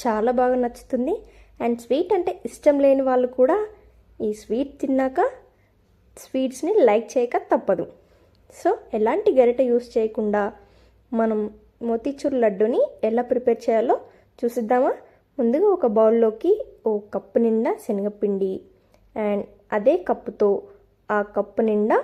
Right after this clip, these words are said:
వాటర్ మంచిగా ఇలా పోసేసుకొని మంచిగా మిక్స్ చేసుకోవాలి. ఉండలు లేకుండా మంచిగా మిక్స్ చేసుకోవాలి.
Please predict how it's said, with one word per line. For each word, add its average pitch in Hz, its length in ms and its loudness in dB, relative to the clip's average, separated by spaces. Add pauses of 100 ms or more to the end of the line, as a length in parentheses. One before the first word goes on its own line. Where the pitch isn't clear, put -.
(220)
వాటర్ 196 420 0 (340)
మంచిగా 214 440 -2
ఇలా 208 140 0 (240)
పోసేసుకొని 208 640 -4 (580)
మంచిగా 277 280 -2 (100)
మిక్స్ 220 260 -4
చేసుకోవాలి. 190 580 -2 (600)
ఉండలు 262 300 0
లేకుండా 233 400 0 (200)
మంచిగా 226 380 -2
మిక్స్ 214 240 -8
చేసుకోవాలి. 190 540 -6